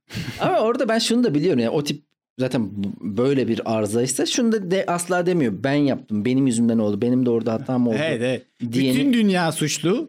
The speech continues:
Speaker 2: gerekirse.
Speaker 1: Tabii, tabii.
Speaker 2: Yani kendi dışındaki bütün faktörler onun aleyhine çalıştı. Bir tek o
Speaker 1: Hayrettin
Speaker 2: suçsuz.
Speaker 1: Demirbaş'ın bir, e,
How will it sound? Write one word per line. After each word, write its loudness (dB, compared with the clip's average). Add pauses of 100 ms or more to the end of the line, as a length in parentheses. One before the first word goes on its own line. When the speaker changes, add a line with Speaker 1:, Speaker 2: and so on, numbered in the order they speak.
(100)
Speaker 2:
gerekirse. -2
Speaker 1:
Tabii, -2
tabii. -2 (380)
Speaker 2:
Yani 0
kendi 0
dışındaki 0
bütün 2
faktörler 0
onun 2
aleyhine 2
çalıştı. 0
Bir 2
tek -2
o 0 (640)
Speaker 1:
Hayrettin -2
Speaker 2:
suçsuz. -4
Speaker 1:
Demirbaş'ın 0
bir, 0
e, 0